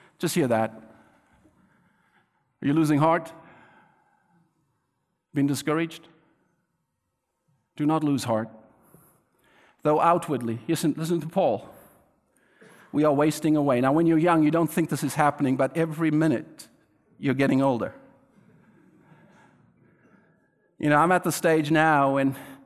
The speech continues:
I get out of bed, I'm not even wondering why something hurts that I didn't exercise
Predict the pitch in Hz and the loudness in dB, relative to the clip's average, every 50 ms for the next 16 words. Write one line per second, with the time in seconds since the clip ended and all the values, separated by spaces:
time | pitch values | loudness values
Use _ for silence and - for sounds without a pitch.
0 | _ _ _ _ _ _ _ - 143 139 135 151 165 165 160 156 156 139 131 127 | _ _ _ _ _ _ _ -6 -6 -2 0 0 2 2 2 2 0 -2 -2 0
1 | 151 151 147 147 143 143 135 131 127 127 135 147 156 156 160 151 147 139 139 135 | 0 2 2 2 0 0 0 0 2 2 2 2 0 0 0 -2 -2 0 0 0
2 | 127 131 139 156 156 135 127 123 123 120 123 123 127 127 - - 139 143 139 143 | 0 2 0 0 0 0 -2 -2 0 0 0 0 0 -2 -2 -2 -4 -2 -2 -4
3 | 135 113 135 139 139 127 - - 135 131 123 127 127 127 139 135 135 135 131 135 | -4 -2 -2 -4 -4 -6 -8 -4 -2 -2 0 -2 -2 -4 -4 -2 0 -2 -2 -2
4 | - 143 143 - 147 127 - - 131 123 120 120 117 117 120 117 117 - - - | -4 -4 -4 -4 -4 -6 -2 -2 0 0 0 0 -2 -2 -4 -6 -10 -12 -14 -16
5 | - | -18